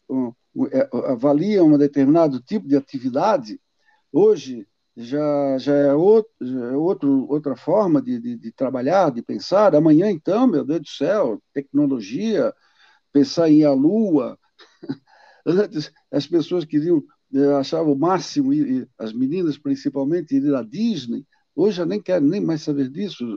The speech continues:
é, é, voar pela, pela estratosfera, e, enfim, assim por diante. Olha, a mensagem que eu tenho é de otimismo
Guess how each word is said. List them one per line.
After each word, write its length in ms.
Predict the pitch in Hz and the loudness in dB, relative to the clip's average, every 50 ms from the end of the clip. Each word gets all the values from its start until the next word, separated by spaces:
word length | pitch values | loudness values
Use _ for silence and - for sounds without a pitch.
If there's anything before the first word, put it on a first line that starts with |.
| 131 | -4
é, 200 | 147 151 139 135 - _ _ _ _ _ _ - | -2 -2 -2 -2 -4 _ _ _ _ _ _ -12
é, 540 | 123 135 139 139 - - - - - - - - 156 135 127 117 | -8 -8 -6 -6 -6 -8 -8 -10 -10 -12 -12 -12 -12 -12 -10 -6
voar 320 | 120 143 170 180 180 165 156 | -2 2 4 4 4 2 0
pela, 360 | - 147 135 127 113 113 - | -2 -2 -2 -2 -2 -4 -4
pela 280 | _ - 135 131 131 117 | _ -4 -4 -4 -4 -6
estratosfera, 960 | - - - 156 147 143 - 135 123 - - - 185 208 196 180 156 131 127 | -8 -8 -6 -6 -6 -4 -4 -8 -10 -10 -4 0 4 6 6 6 4 2 0
e, 180 | 135 135 139 131 | 0 0 0 0
enfim, 320 | 127 - - 185 175 147 - - 139 135 123 135 135 | -2 -6 -8 -6 -6 -6 -6 -8 -10 -8 -8 -6 -8
assim 260 | 135 - - 175 175 | -8 -8 -10 -12 -12
por 200 | 160 - 156 156 | -8 -4 -2 0
diante. 240 | 143 131 123 - - _ _ _ _ _ _ _ - - _ - - _ _ _ _ _ _ _ _ _ _ _ _ _ _ _ _ _ | 0 0 -2 -4 -6 _ _ _ _ _ _ _ -20 -20 _ -20 -20 _ _ _ _ _ _ _ _ _ _ _ _ _ _ _ _ _
Olha, 240 | - 285 233 208 185 | 2 2 4 4 2
a 20 | 185 | 2
mensagem 580 | 190 196 175 151 - 214 220 208 180 180 175 | 2 0 -2 0 2 4 4 4 2 0 -4
que 120 | - - 170 | -4 -4 -4
eu 80 | 147 | -4
tenho 320 | 151 - 196 202 202 190 180 | -2 -2 -2 -2 0 2 0
é 60 | 160 | 0
de 140 | 135 139 156 | 2 0 -2
otimismo 880 | 151 156 - - 123 135 175 196 185 180 175 160 156 170 175 160 156 | -2 -2 -6 -12 -10 -6 -6 -4 -4 -4 -6 -6 -6 -8 -8 -8 -10